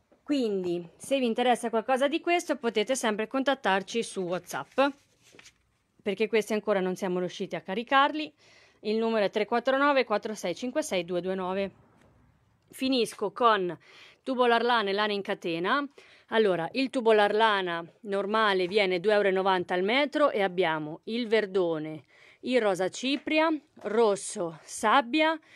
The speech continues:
grigio e, eh, polvere. Quindi il polvere si abbina poi al, lo spalmato amore. È arrivato anche il tubolar lana lurex, questo viene tre e novanta al metro.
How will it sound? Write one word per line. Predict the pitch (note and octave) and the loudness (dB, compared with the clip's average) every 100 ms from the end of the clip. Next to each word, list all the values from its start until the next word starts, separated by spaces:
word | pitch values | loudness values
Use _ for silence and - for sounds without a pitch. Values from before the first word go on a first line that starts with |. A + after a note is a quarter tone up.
| - - _ | -20 -20 _
grigio | F3+ G#3+ C4 D4 B3 D4+ D4+ - | -2 0 2 0 2 4 4 4
e, | A3 G#3+ G#3 - | 4 4 2 -2
eh, | G3 F#3+ F#3 | 0 0 0
polvere. | - F#3+ E3 E3 D#3+ E3 D#3 _ | 0 0 2 0 -2 -4 -8 _
Quindi | G#3 F#3+ | -2 0
il | F3+ | 0
polvere | A3 G#3+ G3+ | 0 2 0
si | F#3 | 0
abbina | F#3 E3 F#3 F3 | -4 -2 -2 -2
poi | E3+ F3+ F3+ F3+ | -2 -2 -2 -2
al, | F3+ E3+ E3+ E3+ E3 D#3+ D#3+ | -4 -4 -4 -4 -4 -4 -6
lo | D#3+ | -6
spalmato | E3+ - F3 E3 E3 | -8 -6 -4 -6 -8
amore. | E3+ D#3+ D3 D#3 - - - - - - | -10 -10 -10 -14 -18 -20 -20 -20 -20 -2
È | B3+ | 2
arrivato | C4+ A#3 A3+ A3 G#3 A3 | 2 4 4 4 2 -2
anche | A3+ G3+ F#3+ F3+ F#3 F3 G3 - | -2 -2 -4 -6 -6 -6 -8 -8
il | C4 | -8
tubolar | A3+ B3 A3 G#3+ G3+ | -6 -2 2 2 4
lana | A3 G#3+ F#3 | 4 4 0
lurex, | F#3+ F#3+ G3+ C4+ - D#4+ | -2 -2 -2 -2 -4 -4
questo | D#4 G#3 A3 | -2 -4 -2
viene | F#3+ F3+ F3 | -2 0 -2
tre | G3+ | -2
e | F#3+ | 0
novanta | F3+ F3 E3+ E3+ | 0 0 -2 -4
al | E3 | -4
metro. | E3 D#3 F3+ C4 | -4 -6 -2 0